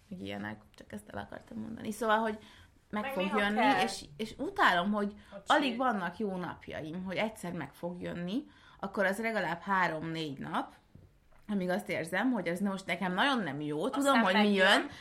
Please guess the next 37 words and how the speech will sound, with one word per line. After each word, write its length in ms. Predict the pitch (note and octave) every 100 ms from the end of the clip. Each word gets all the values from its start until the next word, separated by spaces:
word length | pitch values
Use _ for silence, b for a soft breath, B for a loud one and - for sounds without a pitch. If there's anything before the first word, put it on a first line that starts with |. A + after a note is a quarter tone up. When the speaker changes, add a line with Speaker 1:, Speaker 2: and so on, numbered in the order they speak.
| B
Speaker 1:
aztán 340 | - C4 A#3+ A3+
megjön, 360 | A3+ G#3+ A3+ C4+
aztán 280 | C#4+ D4
azért 340 | - A3+ F3+ D3+
nem 140 | D#3 D#3
Speaker 2:
Az 80 | E3
Speaker 1:
jó. 60 |
Speaker 2:
megint 300 | E3+ A#3 A3+ G#3+
öt 200 | G#3 A3
nap, 220 | G#3 A#3+
vagy 100 | B3
Speaker 1:
Esküszöm, 440 | - C4 A#3 B3
Speaker 2:
négy. 100 | C4
Speaker 1:
hogy 80 | B3
a 80 | G#3+
mensim 500 | B3 C#4+ C#4+ F#3+ F3
végén 480 | F3 E3+ G#3 B3 B3+
már 340 | G#3 F3+ F3 b b
az 140 | b G#3
első 420 | B3 C4 - E3+
két-három, 1000 | - A3 G3 G3+ G#3 G3+ F#3 F3 E3 D3+ -
in-, 200 | G3 - G3+
há-, 80 | G3+
inkább 300 | A3 G3 -
három 360 | G3 F3 D#3+ D#3+
nap 180 | E3 -
az 160 | -
rossz, 260 | - G#3+ D#4 - b
utána 380 | - A#3+ A#3+ A#3
már 240 | A#3 A3+ -
jó, 360 | B3 B3+ - B B B
meg 140 | A#3
amikor 320 | B3 B3+ C4
elmúlik 560 | C4+ E4+ A#3+ G3 F#3 F#3+
jó 140 | C#4
egy 160 | B3 E3+
hétig, 600 | - F3+ G#3 D4+ D#4+ -